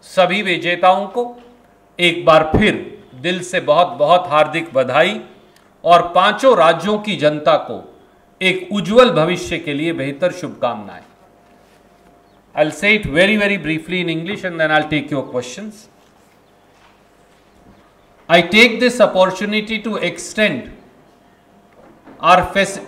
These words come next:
felicitations to all the political parties and individuals who have achieved success in the elections to the five election going states।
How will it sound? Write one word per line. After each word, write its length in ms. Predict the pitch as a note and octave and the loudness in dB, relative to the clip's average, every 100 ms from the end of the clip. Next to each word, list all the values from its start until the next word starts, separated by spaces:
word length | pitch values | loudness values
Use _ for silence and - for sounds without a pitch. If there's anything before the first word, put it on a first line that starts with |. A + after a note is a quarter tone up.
| - - | -10 2
felicitations 1160 | F#3+ G#3+ G#3+ A3 G#3+ G#3 - C3 A2 - - - _ _ _ _ _ _ _ | 2 2 -2 -2 2 2 0 -8 -10 -14 -20 -20 _ _ _ _ _ _ _
to 100 | G3 | -6
all 320 | G3+ G3 A#3+ | 4 8 8
the 140 | A#3+ B3 | 6 4
political 600 | G#3 G3+ F#3 F3+ F#3 D#3+ | 4 0 -2 -6 -4 0
parties 680 | D3+ C#3+ C#3+ F#3+ A3 - - _ _ | 2 2 0 -8 -12 -18 -20 _ _
and 160 | F3 F3+ | 0 0
individuals 920 | E3+ E3+ F3 F3+ F3+ D3+ A2 A2+ - - _ _ _ - _ _ _ _ | -2 -6 -6 -6 -6 -8 -8 -12 -20 -20 _ _ _ -20 _ _ _ _
who 180 | G#3+ A3+ | -2 4
have 500 | G3+ A3 A3+ - - - _ _ _ _ _ | 6 6 4 0 -14 -20 _ _ _ _ _
achieved 480 | E3 F3 - A3+ F3+ | -4 -2 -2 -4 -4
success 680 | - G3+ F3+ - - A#3+ A#3 | -4 -2 -2 -2 2 2 2
in 120 | G3+ | -2
the 100 | E3+ | 0
elections 580 | E3+ E3 F3 - G#3 G3+ | 2 2 0 -4 -6 -6
to 120 | - F#3 | -8 -6
the 120 | E3 | 0
five 300 | E3 E3+ E3+ | 4 4 2
election 420 | D#3+ D#3 - E3 | -2 -6 -8 -8
going 240 | D3 D3 D3 | -6 -6 -8
states। 580 | - D3 G#2+ - - | -12 -14 -14 -16 -20